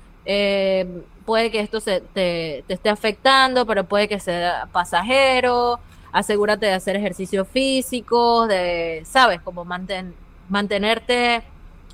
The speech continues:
eh, moviendo tu cuerpo. Porque, mm,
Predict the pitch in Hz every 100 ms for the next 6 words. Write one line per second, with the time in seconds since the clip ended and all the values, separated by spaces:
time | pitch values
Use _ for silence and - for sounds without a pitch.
0 | - - - 202 196 185 175 190 214 254
1 | 269 262 226 185 175 160 151 143 - -
2 | - - - - - - - - - -
3 | - 175 202 208 - 202 190 180 170